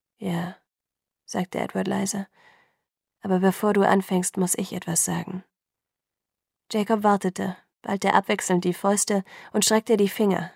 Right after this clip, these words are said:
während er die Zuckungen in seinen Armen zu beherrschen versuchte. "Danke", sagte Edward, und seine Stimme bebte vor feierlichem Ernst. "Ich kann dir gar nicht sagen, wie dankbar ich dir bin.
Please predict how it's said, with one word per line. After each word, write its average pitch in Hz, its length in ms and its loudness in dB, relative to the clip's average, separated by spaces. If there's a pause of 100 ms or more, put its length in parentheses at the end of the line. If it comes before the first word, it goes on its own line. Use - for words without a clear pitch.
(140)
während 190 260 -6
er 175 60 -6
die 175 120 -4
Zuckungen 170 500 0
in 165 100 2
seinen 165 240 2
Armen 180 300 2
zu 180 120 -4
beherrschen 175 400 -2
versuchte. 180 580 -6 (1200)
"Danke", 170 480 -6 (640)
sagte 180 440 -2
Edward, 190 440 0
und 202 80 -8
seine 202 220 0
Stimme 220 380 4
bebte 196 340 0
vor 185 160 -2
feierlichem 185 540 -2
Ernst. - 420 -6 (960)
"Ich 175 220 -16
kann 175 200 -2
dir 175 140 2
gar 170 140 2
nicht 170 200 0
sagen, 180 380 2
wie 180 160 0
dankbar 175 500 -4
ich - 140 -14
dir 170 160 -10
bin. - 300 -14